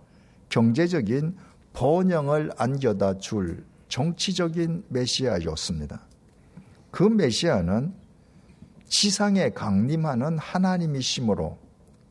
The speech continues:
인간에게 고난을 당하거나 죽임 당하는 것은 상상할 수도 없는 일이었습니다. 당연히 부활의 메시아도 존재할 수 없었습니다.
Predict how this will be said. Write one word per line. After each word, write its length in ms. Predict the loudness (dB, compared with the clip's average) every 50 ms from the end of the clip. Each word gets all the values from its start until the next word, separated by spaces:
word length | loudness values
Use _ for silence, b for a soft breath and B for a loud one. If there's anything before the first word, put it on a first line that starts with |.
| -2
인간에게 920 | 0 2 2 2 2 2 2 2 2 0 0 0 0 0 0 0 -2 -6 -10 -12
고난을 680 | -8 -4 -2 -2 0 0 0 0 0 0 0 -2 -4
당하거나 680 | -4 -4 -2 -2 -2 -2 -2 -2 -4 -4 -4 -4 -4 -8 -12 -18 -20 B B B B B B B B B B B
죽임 600 | -6 -2 0 2 2 2 4 4 4 4 4 2
당하는 520 | 0 0 2 2 2 2 2 0 0 0
것은 520 | 0 -2 -2 -2 -2 -4 -2 -4 -4 -8 -10 -14 -20 -20 -20 _ -20 -14
상상할 840 | -10 -10 -8 -6 -4 -2 -2 -2 -2 0 0 0 2 2 0 0
수도 320 | -4 -6 -6 -4 -2 -2
없는 480 | -2 -2 -2 0 0 0 0 0 -2 -4
일이었습니다. 800 | -6 -4 -2 -2 -2 -4 -4 -6 -8 -8 -8 -8 -10 -12 -14 -16 -18 -20 -20 -20 -20 -20 -20 _ -20 -20 -20 -20 _ _ _ _ -12
당연히 720 | -10 -6 -4 -2 0 2 4 6 6 6 4 4 2 -2 -6 -16 -20 B B B B B B B B B B B
부활의 680 | -10 -6 -4 -2 -2 0 0 0 2 2 0 0 -2 -2
메시아도 920 | -2 0 0 0 0 0 -2 -2 -2 -2 -2 -4 -2 -4 -4 -4 -6 -8 -10
존재할 500 | -8 -4 -2 -2 -2 0 0 0 0 -2
수 180 | -4 -6 -6 -6
없었습니다. 880 | -6 -6 -8 -8 -8 -8 -8 -6 -6 -4 -4 -4 -4 -6 -10 -12 -16